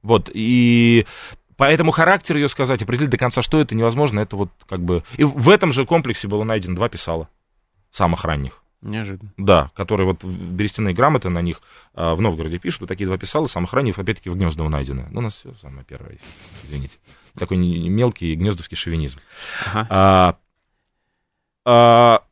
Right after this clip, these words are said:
Speaker 1: ювелирная мастерская, П восемь. Потом ещё я, конечно, забыл, это моя вина, я щас справлюсь. Ещё одна курганная группа исследовалась. Днепровская курганная группа
Speaker 2: Ага.
Speaker 1: тоже исследовалась.
Speaker 2: А, ну это
Speaker 1: Да,
Speaker 2: уже
Speaker 1: ис-,
Speaker 2: такое туда, на восток,
Speaker 1: да, это
Speaker 2: да,
Speaker 1: мы идём, это мы
Speaker 2: дальняя
Speaker 1: идём как бы,
Speaker 2: часть.
Speaker 1: нет, мы на запад идём, там мы щас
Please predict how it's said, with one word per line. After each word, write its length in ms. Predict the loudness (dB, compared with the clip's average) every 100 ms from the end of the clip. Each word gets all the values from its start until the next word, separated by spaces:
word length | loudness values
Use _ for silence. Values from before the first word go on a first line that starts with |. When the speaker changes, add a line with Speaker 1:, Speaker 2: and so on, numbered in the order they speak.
| -2
Speaker 1:
ювелирная 460 | 4 6 4 2
мастерская, 680 | -2 -2 -2 4 6 6 2 -4 _ -2
П 60 | 4
восемь. 420 | 6 6 0 -10 -14 _ -2
Потом 280 | 2 4
ещё 260 | 4 2 4
я, 180 | 6 4
конечно, 440 | 4 0 0 0
забыл, 420 | 2 2 2 2 -4 -10
это 160 | -4
моя 160 | -2 0
вина, 160 | 0 -2
я 80 | -4
щас 180 | -8
справлюсь. 380 | -8 -4 -4 -6 -16 -20 _
Ещё 240 | -4 2 4
одна 160 | 2
курганная 420 | -4 -4 -4 -4
группа 220 | -8 -12 -16
исследовалась. 480 | -16 -14 -16 _ _ _ _
Днепровская 560 | -8 -4 0 0 -2 -6
курганная 440 | -2 0 2 0
группа 400 | -2 -4 -4 -10 -12 _ _ -6
Speaker 2:
Ага. 200 | 0 4
Speaker 1:
тоже 380 | 8 8 6
исследовалась. 540 | 4 2 0 0 -4 2
Speaker 2:
А, 200 | 4 4
ну 100 | 2
это 120 | 4
Speaker 1:
Да, 80 | 4
Speaker 2:
уже 140 | 6 4
Speaker 1:
ис-, 120 | 2
Speaker 2:
такое 300 | 0 2 0
туда, 400 | 2 4 6 4
на 260 | 2 -2 0
восток, 300 | 4 4 6
Speaker 1:
да, 60 |
это 180 | 4 4
Speaker 2:
да, 60 | 4
Speaker 1:
мы 100 | 6
идём, 200 | 4 4
это 100 | 2
мы 60 | 4
Speaker 2:
дальняя 220 | 4 6
Speaker 1:
идём 160 | 4
как 120 | 4 2
бы, 60 |
Speaker 2:
часть. 100 | 2
Speaker 1:
нет, 160 | 2 4
мы 80 | 4
на 80 | 4
запад 320 | 4 2 -2
идём, 240 | 0 2 4
там 140 | 2
мы 40 | 0
щас 180 | -4